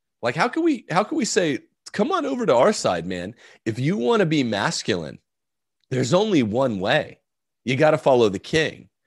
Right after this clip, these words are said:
Uh, there's only one true version of patriarchy, and it's Christianity. Now, how can we, how can we close with that? Because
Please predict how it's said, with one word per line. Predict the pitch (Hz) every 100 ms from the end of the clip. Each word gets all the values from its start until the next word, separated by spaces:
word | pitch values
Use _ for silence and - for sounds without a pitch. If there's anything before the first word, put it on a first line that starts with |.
| _ _ _ _ _
Uh, | 104 104
there's | 117 131
only | 156 175
one | 120 98 123 151
true | 123 - 139 147 120
version | 107 120 143 113 80
of | - 95
patriarchy, | 117 156 131 80 73 80 78
and | 78
it's | 80 -
Christianity. | 120 110 110 87 104 131 - - _ _ -
Now, | 120
how | 143
can | 185 214
we, | 226 147 -
how | 175
can | 208
we | -
close | - 131 147 151
with | 104
that? | 87 76
Because | 123 156 123 -